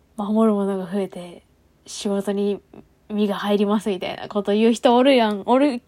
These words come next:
おるけど、私そういうタイプかなみたいな。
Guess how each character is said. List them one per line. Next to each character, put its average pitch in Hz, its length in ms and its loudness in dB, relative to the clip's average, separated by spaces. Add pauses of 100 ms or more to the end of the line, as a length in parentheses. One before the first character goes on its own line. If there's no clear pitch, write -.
お 269 100 8
る 320 140 6
け 269 120 4
ど、 214 380 6 (640)
私 320 720 2
そ 294 220 2
う 285 40 4
い 285 40 6
う 294 60 2
タ 294 120 4
イ 269 80 4
プ - 80 -16
か 185 140 0
な 170 160 -8
み 175 100 -12
た 202 100 -8
い - 120 -4
な。 - 80 4